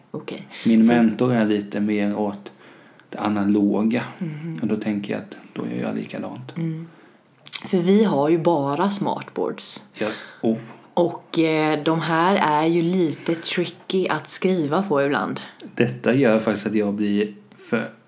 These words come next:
Speaker 2: genom min skola så är man ju på olika skolor. Nästa år ska jag ju vara på den skolan du är. Detta gör att jag får ont i magen.
Speaker 1: Mm, men jag kan lära dig. Jag lärde Karl.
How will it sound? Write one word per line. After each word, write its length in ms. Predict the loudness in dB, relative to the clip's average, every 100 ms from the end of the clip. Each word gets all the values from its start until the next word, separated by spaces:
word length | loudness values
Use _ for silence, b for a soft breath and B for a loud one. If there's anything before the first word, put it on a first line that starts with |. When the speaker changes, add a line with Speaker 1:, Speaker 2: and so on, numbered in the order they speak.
| _
Speaker 2:
genom 400 | 2 4 4 6
min 180 | 4 4
skola 380 | 2 0 0
så 120 | -2 -2
är 120 | 2
man 120 | 2
ju 80 | 2
på 100 | 2
olika 320 | 0 -2 -6
skolor. 380 | -4 -2 -2 0
Nästa 320 | 0 0 -2
år 80 | -4
ska 160 | -4
jag 40 | -6
ju 60 | -4
vara 200 | -4 -4
på 160 | -6 -6
den 260 | -4 -6
skolan 400 | -4 -4 -2 0
du 220 | 2 0
är. 220 | -2 -6 -12 B B B B B B B _ -20 -2
Detta 300 | -2 2 4
gör 320 | 6 4 4
att 140 | 2
jag 80 | 0
får 100 | 0
ont 200 | 0 2
i 20 |
magen. 480 | 2 2 -2 -4 -4
Speaker 1:
Mm, 220 | -4 -6 -4
men 160 | 0 2
jag 180 | 0
kan 280 | 0 0 2
lära 240 | 0 0 -2
dig. 200 | 0 0
Jag 300 | 0 0 0
lärde 420 | 0 0 -4 -6
Karl. 380 | -6 -4 -4